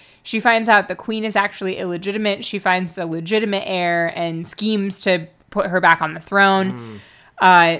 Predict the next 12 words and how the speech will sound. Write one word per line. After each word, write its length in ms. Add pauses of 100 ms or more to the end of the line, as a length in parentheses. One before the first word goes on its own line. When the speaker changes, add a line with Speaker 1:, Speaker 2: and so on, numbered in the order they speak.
Speaker 1:
th-, 320
the 220
queen, 560
the 240 (460)
unrightful 960
queen, 460 (380)
um, 680
Speaker 2:
Imposter. 580
Speaker 1:
tr-, 300
the 180
imposter 760
queen 580